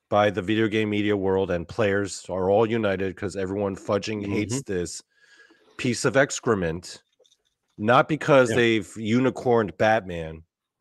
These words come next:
Speaker 1: repeatedly and they u-, unicorned the Flash. You heard about what they did with the Flash, right?
Speaker 2: Yes. But tell our,
Speaker 1: One of
Speaker 2: but please tell our, tell, why don't you tell
Speaker 1: So
Speaker 2: our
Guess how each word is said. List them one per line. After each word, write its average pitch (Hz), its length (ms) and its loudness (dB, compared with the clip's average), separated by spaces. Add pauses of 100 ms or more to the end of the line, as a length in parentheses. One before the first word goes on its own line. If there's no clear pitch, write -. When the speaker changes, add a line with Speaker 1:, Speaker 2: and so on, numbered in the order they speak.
Speaker 1:
repeatedly 90 880 -2 (500)
and 101 140 -4
they 104 60 0
u-, 113 280 2
unicorned 113 640 2
the 104 80 0
Flash. 113 640 2
You 113 80 2
heard 123 120 4
about 110 180 4
what 107 100 2
they 107 100 0
did 101 140 2
with 101 100 0
the 92 80 -6
Flash, 101 500 0
right? 85 300 -6 (1080)
Speaker 2:
Yes. - 520 -8 (720)
But 127 240 2
tell 156 200 8
our, 139 120 10
Speaker 1:
One 120 100 6
of 123 120 2
Speaker 2:
but - 60 -14
please 147 200 2
tell 135 180 6
our, 123 180 6
tell, 135 220 0
why 135 120 -14 (100)
don't 139 180 -4
you 139 60 -12
tell 127 120 0
Speaker 1:
So 123 220 8
Speaker 2:
our 117 80 0